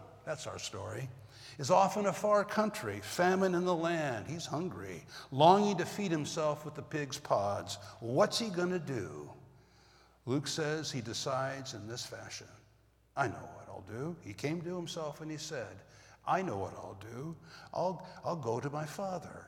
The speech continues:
and here's what I'll say." A soliloquy. It reveals, it reveals nothing more than a moment of crisis.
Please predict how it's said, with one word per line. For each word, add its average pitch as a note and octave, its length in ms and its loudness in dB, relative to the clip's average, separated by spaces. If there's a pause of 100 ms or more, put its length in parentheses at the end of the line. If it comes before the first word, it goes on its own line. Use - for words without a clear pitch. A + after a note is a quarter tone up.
and A2 100 -6
here's C#3+ 240 -2
what C3 160 -2
I'll B2 160 2
say." F#2+ 440 -4 (1500)
A C#3+ 80 -6
soliloquy. A2+ 800 -2 (760)
It - 140 -12
reveals, F3 880 -2
it D#3 160 -8
reveals D#3+ 640 -4
nothing E3 420 -4
more A2 480 -4 (440)
than B2 140 -4
a G#2+ 60 -2
moment C3 540 -6 (160)
of B2 120 -14
crisis. - 840 -6